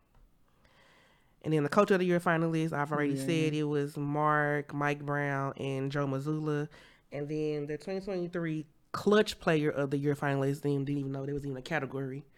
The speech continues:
Speaker 1: Clutch Player.
Speaker 2: Okay.
Speaker 1: Uh, from the Miami Heat is Jimmy Butler. From the Chicago Bulls, it is DeMar DeRozan. And from the Sacramento Kings, it is De'Aaron Fox.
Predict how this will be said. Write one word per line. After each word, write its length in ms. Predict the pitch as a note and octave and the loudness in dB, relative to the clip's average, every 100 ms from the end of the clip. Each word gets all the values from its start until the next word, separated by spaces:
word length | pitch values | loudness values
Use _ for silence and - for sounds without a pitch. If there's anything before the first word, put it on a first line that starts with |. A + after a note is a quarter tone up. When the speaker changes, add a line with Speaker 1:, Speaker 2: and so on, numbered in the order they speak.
| - - - - - | -20 -20 -20 -20 -10
Speaker 1:
Clutch 320 | - F#3 F3+ | 2 2 2
Player. 440 | - D3 C#3 D3+ D#3+ - - | 0 2 2 0 -2 -6 -8
Speaker 2:
Okay. 300 | B2+ A#2+ C#3+ D#3 D#3+ - - - | -6 -6 -2 -4 -4 -12 -18 2
Speaker 1:
Uh, 200 | F3 E3 | 6 6
from 180 | D#3+ F3+ | 8 8
the 80 | F3 | 8
Miami 440 | D#3+ D#3+ E3 E3 | 8 8 6 6
Heat 380 | E3+ A3+ G#3 - | 6 6 6 4
is 140 | E3 | 0
Jimmy 280 | D3 E3 D#3 | 4 4 4
Butler. 520 | D3 F3+ F#3+ F#3+ F3+ F#3 | 4 2 4 4 4 2
From 220 | - E3+ | -2 -2
the 60 | D#3+ | -2
Chicago 460 | - F3 D#3+ D3+ | -2 2 2 2
Bulls, 720 | D3 F3+ F#3 F3+ F3 F3 F3 - | 4 4 6 6 6 2 -2 -4
it 160 | D#3+ | -2
is 160 | D#3 D3+ | 0 0
DeMar 320 | D3 D3+ D3+ | 0 2 2
DeRozan. 680 | D3 D3+ E3 E3+ E3+ E3 - | 2 4 4 4 2 0 0
And 140 | D3+ | -4
from 140 | - D3+ | -4 -2
the 60 | |
Sacramento 380 | E3+ D#3+ D#3 C#3 | 0 0 0 -2
Kings, 540 | - F3+ E3+ E3+ E3 E3 | -2 0 2 2 0 -2
it 100 | D3+ | -4
is 100 | D3 | -4
De'Aaron 380 | C#3+ C#3+ C#3 C3+ | -2 -2 -2 -2
Fox. 440 | - - - - | -4 -6 -8 -18